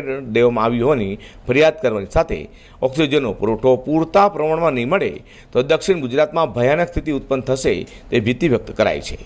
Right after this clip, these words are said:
જેથી તાત્કાલિક ઓક્સિજનનો પૂરતો પુરવઠો મળે તેવી માંગ કરી હતી અને આ સાથે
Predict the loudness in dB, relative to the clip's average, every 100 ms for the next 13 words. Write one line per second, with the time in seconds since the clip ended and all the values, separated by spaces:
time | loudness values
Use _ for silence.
0 | -18 -20 -20 -6 0 2 4 4 4 2
1 | 2 -2 -2 -2 0 0 -2 -4 0 0
2 | 2 0 0 0 0 2 0 0 -2 0
3 | 0 0 0 -2 0 0 0 -4 -18 -20
4 | -20 -14 -2 0 2 2 2 2